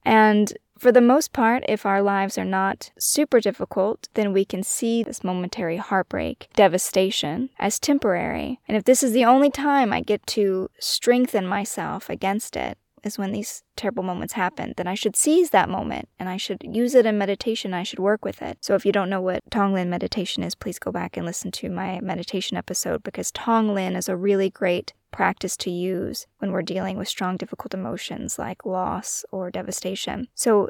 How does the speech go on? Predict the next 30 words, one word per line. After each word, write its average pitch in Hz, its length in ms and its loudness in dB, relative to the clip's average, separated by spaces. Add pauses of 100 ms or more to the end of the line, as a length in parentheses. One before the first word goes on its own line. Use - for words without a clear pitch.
seize 269 500 4
this - 460 2 (140)
moment 208 520 2
as - 140 -6
an 185 80 -2
opportunity 185 720 -4
to 180 460 -4 (200)
have 180 140 -4
a 180 80 4
better 185 280 0
relationship 175 600 -2
with 175 160 -4
your 170 100 -4
emotions, - 600 -6 (160)
to 196 100 -2
get 185 140 2
stronger 175 440 -2
in 165 100 -2
the 185 80 -4
face - 280 -8
of 180 80 -8
difficult - 440 -8
emotions, 170 560 -6
to 170 220 -6
increase 185 580 -4
your 175 160 0
resilience, 170 840 -4
your - 160 -4
ability 185 460 0
to 175 640 -6